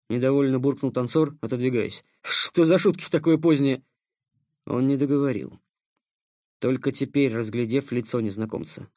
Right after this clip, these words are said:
Оно было неестественно бледным,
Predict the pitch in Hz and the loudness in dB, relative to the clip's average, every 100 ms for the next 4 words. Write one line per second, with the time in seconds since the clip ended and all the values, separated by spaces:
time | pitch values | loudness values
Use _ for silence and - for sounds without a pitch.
0 | _ _ _ _ _ _ _ _ - 117 | _ _ _ _ _ _ _ _ -8 -4
1 | 131 135 139 139 139 139 - 147 131 135 | 0 0 2 4 2 2 0 -2 0 -2
2 | 131 120 135 139 151 156 156 | 0 2 2 2 0 0 -6